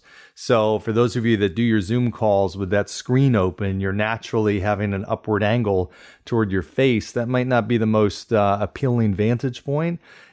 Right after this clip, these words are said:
and, uh, it doesn't build subconsciously, it doesn't build the level of two-way relationship that you're probably trying to build.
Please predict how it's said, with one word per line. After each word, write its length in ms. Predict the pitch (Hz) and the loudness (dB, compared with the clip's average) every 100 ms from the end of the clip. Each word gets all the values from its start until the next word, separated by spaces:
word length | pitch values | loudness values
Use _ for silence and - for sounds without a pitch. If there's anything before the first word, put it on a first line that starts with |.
| - | -4
and, 460 | 107 107 104 104 | 0 0 0 2
uh, 160 | 101 104 | 2 0
it 200 | 113 95 | -2 -2
doesn't 520 | 120 123 123 120 107 | 0 2 0 -4 -2
build 320 | 101 123 117 | 2 4 4
subconsciously, 880 | 98 101 - - 131 143 - 113 - | 0 -8 -10 -8 -4 -4 -4 -6 -2
it 120 | 110 98 | -2 0
doesn't 300 | 113 117 110 | 0 0 0
build 260 | 117 113 | 2 0
the 80 | 104 | 0
level 380 | 104 110 107 107 | 0 0 2 2
of 320 | 98 87 - | 2 0 -8
two-way 380 | - 135 120 110 | -6 -2 2 2
relationship 720 | 101 104 107 - 104 - 101 | 2 0 -2 -2 -6 -4 -6
that 100 | 104 | -4
you're 140 | 101 95 | -6 -8
probably 580 | - - 151 139 107 | -8 -2 -2 0 -4
trying 560 | 92 - 120 127 131 107 | -6 -10 -6 -4 -2 -4
to 100 | 92 | -6
build. 520 | 85 110 113 80 - | -2 2 2 0 -8